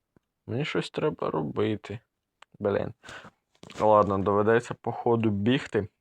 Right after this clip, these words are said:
кудись подалі по це дерево. Ну, зустрінемось пізніше. І так, я зробив. Я зробив собі мотику. Я,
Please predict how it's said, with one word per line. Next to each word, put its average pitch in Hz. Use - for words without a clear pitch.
кудись 107
подалі 107
по 104
це 107
дерево. 98
Ну, 165
зустрінемось 120
пізніше. 139
І 95
так, -
я 104
зробив. 107
Я 117
зробив 110
собі 98
мотику. 104
Я, 107